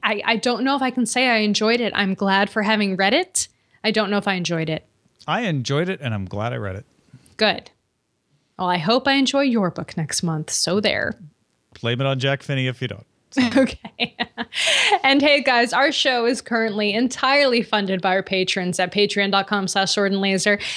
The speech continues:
Speaker 1: Thank you to all the folks who back our show. And if you want to support us, there's a couple different ways you can do so, but the most direct, most obvious, and easiest way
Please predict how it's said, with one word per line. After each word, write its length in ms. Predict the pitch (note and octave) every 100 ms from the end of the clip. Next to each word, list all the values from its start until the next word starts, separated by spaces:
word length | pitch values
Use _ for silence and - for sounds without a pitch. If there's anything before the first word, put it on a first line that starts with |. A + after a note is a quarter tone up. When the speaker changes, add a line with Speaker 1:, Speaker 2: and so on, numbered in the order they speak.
| -
Speaker 1:
Thank 220 | C4+ D4
you 100 | D4
to 80 | C4+
all 300 | - D#4 F#4+
the 80 | F#4+
folks 260 | B3+ A#3
who 80 | -
back 240 | G#3+ G#3+ -
our 120 | G#3
show. 340 | - G3+ G3
And 320 | - C#4 D4 B3+
if 100 | C4
you 140 | D4+
want 120 | E4+
to 40 | E4
support 440 | D4 - D#4 E4+
us, 340 | C#4+ D4 - - - -
there's 180 | B3 A#3
a 60 |
couple 240 | A3+ C#4 C#4
different 260 | C#4+ A#3+
ways 220 | C#4 C#4
you 80 | C4+
can 100 | C4
do 160 | B3+ D4
so, 240 | - G#3+
but 140 | G3 F#3
the 80 |
most 360 | G3 G3+ G#3 -
direct, 420 | G3 G3 G#3 -
most 220 | G3+ F#3+ A3+
obvious, 500 | G3+ G3+ A3 G#3 G3+
and 120 | G3+
easiest 500 | A3 C4 B3 G#3+ -
way 260 | G3 F3+